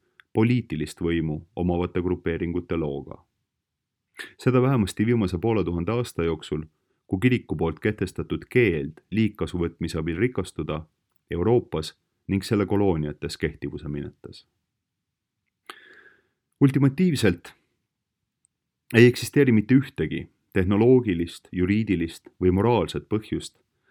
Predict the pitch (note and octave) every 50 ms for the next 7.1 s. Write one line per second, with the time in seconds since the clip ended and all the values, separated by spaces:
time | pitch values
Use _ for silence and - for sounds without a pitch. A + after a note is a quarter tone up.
0 | _ - - F#2 - - A#2+ A#2 C3+ C3 C3 G#2+ F#2 E2+ E2+ E2 E2 E2 - F#2+
1 | F#2 F2 - - - B2 G#2 E2+ D#2+ D#2 - - - F#2+ F#2 F#2 A2+ C3 C#3+ C#3
2 | - - - - - - - _ _ _ _ - E2+ F2 E2 E2 D2+ F#2+ A2 G#2+
3 | F2+ - - - - - _ _ _ _ _ _ _ _ _ - F#2 F#2+ F#2+ F#2
4 | F#2+ A2 A2+ A2 G2+ G2 F2+ F2 D#2+ D2+ C#2 - - - - - - _ - -
5 | - _ _ _ _ _ _ _ _ _ _ _ _ _ _ _ _ _ _ _
6 | _ _ _ _ - - - - - - A#2 C3+ C3+ B2 C3 A#2+ G#2+ G2+ F#2+ F#2+
7 | - -